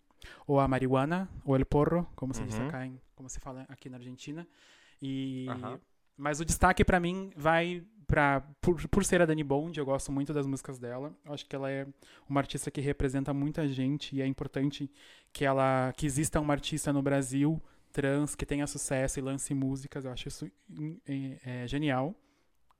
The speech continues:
Speaker 1: E a produção é do Satã. E o Satã, ele é um produtor também da Kaia Conk, que é uma outra drag funkeira do
Speaker 2: Ah,
Speaker 1: Brasil.
Speaker 2: sim.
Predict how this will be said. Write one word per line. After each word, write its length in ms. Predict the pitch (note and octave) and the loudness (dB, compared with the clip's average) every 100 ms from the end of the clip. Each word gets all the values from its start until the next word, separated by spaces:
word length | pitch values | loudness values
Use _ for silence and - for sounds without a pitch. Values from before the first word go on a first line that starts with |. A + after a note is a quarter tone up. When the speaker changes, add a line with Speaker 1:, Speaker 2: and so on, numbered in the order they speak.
| _ - - | _ -18 -6
Speaker 1:
E 140 | E3 | -2
a 60 | E3+ | 2
produção 540 | E3 D#3 - D#3 D3+ | 2 2 -2 0 0
é 60 | D3+ | -2
do 100 | D#3 | -4
Satã. 600 | - E3+ - C#3+ D#3 G#3+ - - - - _ | -4 -2 2 2 2 -4 -14 -20 -20 -20 _
E 100 | C3+ | -4
o 40 | C#3+ | -2
Satã, 420 | - D3 D3+ D3 D#3 | -2 0 2 2 2
ele 160 | D3+ | 0
é 60 | C#3+ | 0
um 60 | D3 | 0
produtor 500 | - C#3 C#3 C#3+ D3 | 0 0 2 4 4
também 300 | - C#3+ C#3 | 2 0 0
da 100 | C#3 | -2
Kaia 240 | - C#3 C#3 | -2 -4 -2
Conk, 440 | - D3+ D#3+ - | 0 0 0 -6
que 140 | - | -4
é 20 | C#3+ | -4
uma 180 | C3 | -4
outra 320 | C3 C#3 D3 C3+ | -4 -4 -4 -4
drag 440 | C3 C3 C3 C3 | 0 0 0 -4
funkeira 580 | - C3 C3 C3+ C3 C3+ | -4 -6 -4 -2 -2 -2
do 60 | |
Speaker 2:
Ah, 20 | B2+ | 0
Speaker 1:
Brasil. 580 | A#2 A#2 B2+ C#3 D3+ D3 _ - | 0 0 0 2 0 -2 _ -14
Speaker 2:
sim. 340 | - G#2+ G2+ | -4 -2 -2